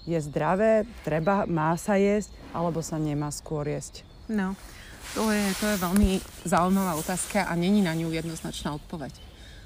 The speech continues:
Speaker 2: Je to hlavne preto, že sa nedajú urobiť úplne ako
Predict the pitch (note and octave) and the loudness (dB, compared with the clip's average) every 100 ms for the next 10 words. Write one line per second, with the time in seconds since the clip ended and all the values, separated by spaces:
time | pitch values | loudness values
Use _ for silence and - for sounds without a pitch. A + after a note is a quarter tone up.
0 | - - F#3 F3+ G3 F#3 G3+ F#3 E3+ F#3 | -18 -2 -2 0 0 2 2 2 -4 -4
1 | F3 F3 F#3+ F3 F#3 E3+ D3 F3 F3+ D#3+ | -4 -2 0 0 0 -2 -2 -2 -2 -2
2 | F3 - F#3 F3 E3 D#3+ - F#3 | -6 -4 -2 0 0 -2 -6 -10